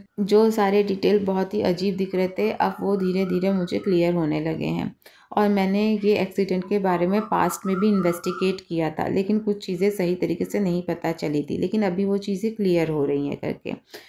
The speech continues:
और तभी उसके दिमाग में आता है कि सबसे पहले तो उसे जाके बिग हेड की आइडेंटिटी को कन्फर्म करना चाहिए।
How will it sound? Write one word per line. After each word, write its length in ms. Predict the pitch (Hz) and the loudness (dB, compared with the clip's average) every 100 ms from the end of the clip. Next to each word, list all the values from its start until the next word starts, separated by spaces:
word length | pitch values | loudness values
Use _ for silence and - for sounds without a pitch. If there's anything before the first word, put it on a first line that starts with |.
| - - - - | -20 -20 -2 0
और 140 | 226 | 0
तभी 360 | 226 214 220 226 | 2 2 2 0
उसके 280 | 220 220 | 0 0
दिमाग 340 | 202 190 180 185 | 2 4 2 2
में 120 | 202 | 2
आता 280 | 175 160 175 | 0 -2 -2
है 160 | 190 | -2
कि 300 | 202 214 214 | -2 0 0
सबसे 300 | 202 190 - | 0 -4 -4
पहले 320 | 208 180 175 180 | -4 0 0 0
तो 280 | 185 214 | 0 0
उसे 320 | 214 190 196 190 | 0 0 0 0
जाके 380 | 180 170 202 | 0 0 -2
बिग 300 | 196 190 175 | 2 2 2
हेड 160 | 170 160 | 0 -2
की 140 | - | -4
आइडेंटिटी 600 | 196 170 165 170 165 165 175 | 0 0 0 0 -2 -4 -4
को 140 | 196 | -4
कन्फर्म 460 | 202 180 165 160 151 | 0 -2 0 -4 -2
करना 300 | 156 156 151 | -2 -2 -4
चाहिए। 380 | - 160 - | -8 -6 -6